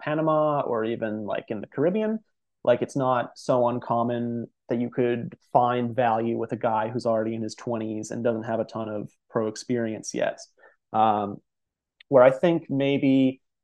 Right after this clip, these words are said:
uh, W F C two has fallen flat recruiting these guys, both, um, in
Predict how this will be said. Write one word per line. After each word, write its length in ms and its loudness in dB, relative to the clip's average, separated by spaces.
uh, 480 -2
W 340 6
F 100 -2
C 180 -2
two 800 4
has 280 -2
fallen 340 2
flat 500 4
recruiting 340 -2
these 140 -4
guys, 540 0
both, 360 2
um, 600 0
in 800 0